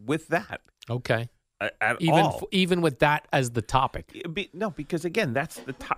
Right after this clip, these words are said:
Speaker 1: that's the, just the topic, but there's an underlying issue.
Speaker 2: So this is what, so that, the dog thing, is the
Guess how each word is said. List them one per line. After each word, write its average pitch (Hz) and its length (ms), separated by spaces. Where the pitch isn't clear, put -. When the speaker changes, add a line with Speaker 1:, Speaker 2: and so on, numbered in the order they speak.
Speaker 1:
that's 156 280
the, 165 120
just 160 300
the 151 60
topic, 170 560
but 113 160
there's 120 180
an 117 100
underlying 123 680
issue. - 380
Speaker 2:
So 143 200
this 151 240
is 147 160
what, 147 340
so 135 200
that, 127 460
the 127 200
dog 139 340
thing, 98 340
is 127 220
the 139 340